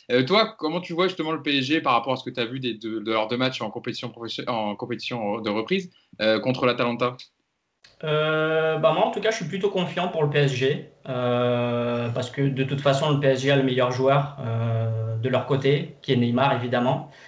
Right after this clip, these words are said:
Speaker 2: Après, on sait très bien que l'Atalanta, c'est quand même une grande équipe italienne qui a marqué, euh, quatre-vingt-dix-huit buts en trente-sept matchs. Donc, euh,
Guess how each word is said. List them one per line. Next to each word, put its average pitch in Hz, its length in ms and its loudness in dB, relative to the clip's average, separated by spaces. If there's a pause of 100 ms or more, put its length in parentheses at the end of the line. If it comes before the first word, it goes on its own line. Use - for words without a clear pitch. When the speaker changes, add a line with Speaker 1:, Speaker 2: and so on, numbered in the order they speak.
(180)
Speaker 2:
Après, 143 180 0
on 151 100 4
sait 143 140 2
très 147 160 2
bien 156 380 2
que 143 60 0 (180)
l'Atalanta, 139 560 2
c'est 120 580 -4
quand 139 100 2
même 135 140 2
une 131 100 0
grande 135 240 2
équipe 135 220 -2
italienne 151 440 0
qui 135 120 -2
a 131 60 2
marqué, 139 420 0
euh, 123 100 0
quatre-vingt-dix-huit 143 880 0
buts 165 280 -2
en 139 140 -2
trente-sept 139 440 0
matchs. 170 400 0
Donc, 143 320 0
euh, 139 200 2